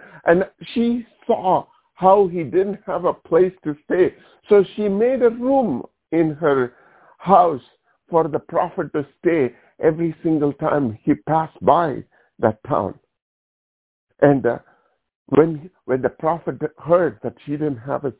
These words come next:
son, then he prophesies for the goodness that she showed it to the prophet. She, she, she's just like a, you know, um, not even asking the prophet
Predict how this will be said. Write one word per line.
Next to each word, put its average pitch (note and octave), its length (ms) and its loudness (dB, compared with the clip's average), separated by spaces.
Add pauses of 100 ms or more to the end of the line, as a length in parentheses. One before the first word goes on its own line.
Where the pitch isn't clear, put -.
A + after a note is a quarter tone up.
(120)
son, D3+ 340 -6 (1600)
then A#2+ 380 0
he B2 120 0
prophesies A#2 920 -4 (140)
for C3 160 -4
the G#2+ 260 -4
goodness F3 400 0 (580)
that B2 160 0 (160)
she E3 160 -2 (140)
showed D#3 220 2
it C#3+ 160 -4
to B2+ 100 -2
the A2+ 80 -2
prophet. B2 540 -2 (680)
She, - 200 -8 (280)
she, B2 240 -2 (140)
she's A#2+ 260 2
just A#2 240 -2
like G#2+ 240 2
a, - 140 4
you A2+ 140 4
know, G#2+ 240 -2 (360)
um, G2 380 0 (260)
not D3 360 4
even F3 240 -2 (120)
asking A2 680 -6 (260)
the G2+ 120 0
prophet C3 520 0